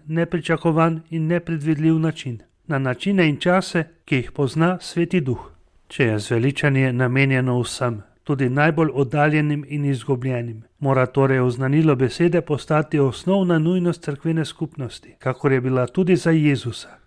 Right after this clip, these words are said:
Naj se nam ne zgodi, da bomo oznanjali širokosrčnega Boga in bili ozkosrčna cerkev. To bi bilo,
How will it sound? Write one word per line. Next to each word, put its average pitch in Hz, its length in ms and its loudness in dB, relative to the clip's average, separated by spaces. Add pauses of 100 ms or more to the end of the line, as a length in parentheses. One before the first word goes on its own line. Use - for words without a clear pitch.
(380)
Naj 131 200 -2
se 127 200 -4
nam 120 220 -2
ne 170 180 4
zgodi, 143 500 0
da 139 160 0
bomo 139 260 -2
oznanjali 139 800 0
širokosrčnega 147 1200 0
Boga 131 380 0 (140)
in 131 180 0
bili 180 400 2
ozkosrčna 170 720 0
cerkev. 123 480 -4 (380)
To 131 160 2
bi 127 120 2
bilo, 131 420 2